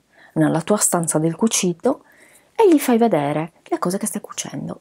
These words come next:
e cuci vicino e fai e crei, diciamo, una, una piccolo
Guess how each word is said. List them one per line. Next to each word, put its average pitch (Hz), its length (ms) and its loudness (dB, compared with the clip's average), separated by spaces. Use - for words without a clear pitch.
e - 120 -4
cuci - 300 -2
vicino - 340 -4
e 240 80 0
fai 196 680 0
e - 140 -12
crei, 170 440 4
diciamo, 185 540 2
una, 175 360 2
una 214 160 2
piccolo 190 540 0